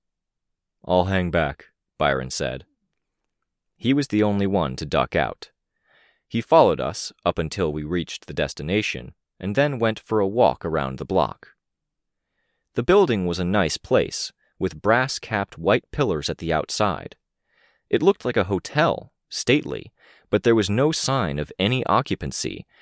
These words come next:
and the wear and tear of age that I'd noted earlier seemed to have caught the outside, leaving it dusty and plastered with a few pieces of trash that had blown up against the building face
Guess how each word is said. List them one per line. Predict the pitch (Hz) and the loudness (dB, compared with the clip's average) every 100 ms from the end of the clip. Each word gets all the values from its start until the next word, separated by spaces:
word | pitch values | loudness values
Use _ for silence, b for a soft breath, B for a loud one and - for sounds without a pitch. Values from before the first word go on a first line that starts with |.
| b - | b -4
and | 92 | 2
the | 92 | 4
wear | 87 110 123 101 | 4 4 4 2
and | 80 | 0
tear | - 123 110 80 | -2 2 2 2
of | 73 - | -2 0
age | 117 127 73 67 | 2 2 0 -4
that | - 82 | -2 0
I'd | 78 | 0
noted | 78 85 76 - | 0 0 -2 -2
earlier | 123 165 104 71 64 | 0 0 0 -2 -4
seemed | - - 113 101 87 - | -6 -4 -2 -2 -4 -4
to | |
have | 87 - | -4 -4
caught | - 135 - | 0 0 0
the | - 80 | -2 -2
outside, | 76 - - 170 78 50 - b b b - | -2 -2 -2 -2 -2 -6 -14 b b b -2
leaving | 104 95 92 | 0 2 0
it | 80 _ | -4 _
dusty | 107 107 - 78 | 2 2 -2 -6
and | 73 73 | -6 -8
plastered | - 127 131 - 69 67 | -2 0 0 -4 -8 -6
with | 87 92 | -6 -6
a | |
few | - 135 110 | -4 -4 -4
pieces | - 117 85 80 | -4 -6 -4 -8
of | - | -10
trash | - 143 147 60 - - | -6 -2 -2 -2 -8 -8
that | 90 | -4
had | 80 - | -4 -2
blown | 85 82 | -2 0
up | 76 | -4
against | 78 76 71 - | -4 -6 -8 -10
the | 69 | -4
building | 85 73 71 | -2 -2 -6
face | - 135 123 - | -2 0 2 0